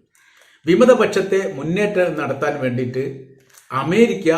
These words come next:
വലിയ രീതിയിലുള്ള ആകാശയുദ്ധം നടത്തിയതായിട്ട് അവരുടെ പെന്റഗൺ സ്ഥിരീകരിക്കുകയും ചെയ്തിട്ടുണ്ട്. അപ്പൊ രണ്ട് ആക്രമണം സ്ഥിരീകരിക്കപ്പെട്ടതാണ്.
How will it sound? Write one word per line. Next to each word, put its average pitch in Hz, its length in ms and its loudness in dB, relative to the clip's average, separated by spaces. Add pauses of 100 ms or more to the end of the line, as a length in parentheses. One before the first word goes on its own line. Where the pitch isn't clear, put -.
(180)
വലിയ 143 280 0
രീതിയിലുള്ള 143 640 -2
ആകാശയുദ്ധം 131 680 -6
നടത്തിയതായിട്ട് 117 840 -6
അവരുടെ 143 480 -4
പെന്റഗൺ 165 440 -4
സ്ഥിരീകരിക്കുകയും 127 680 -6
ചെയ്തിട്ടുണ്ട്. 110 440 -10 (800)
അപ്പൊ 185 140 2
രണ്ട് 208 300 6
ആക്രമണം 185 380 0
സ്ഥിരീകരിക്കപ്പെട്ടതാണ്. 147 1040 -4